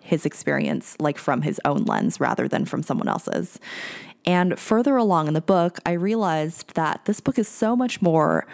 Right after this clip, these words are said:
than, you know, someone who doesn't experience emotions. It's about mothering. It's about the ways that we hold shame,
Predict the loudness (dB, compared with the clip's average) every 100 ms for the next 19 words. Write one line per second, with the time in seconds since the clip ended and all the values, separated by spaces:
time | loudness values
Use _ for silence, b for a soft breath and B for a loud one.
0 | B B 0 2 4 2 2 0 -4 _
1 | 0 4 4 4 4 4 4 4 4 2
2 | 2 0 0 2 2 2 2 2 2 2
3 | 2 2 0 2 2 2 4 4 4 4
4 | 4 2 0 B B B B 0 2 2
5 | 2 4 4 4 4 2 2 0 0 2
6 | 4 4 4 4 2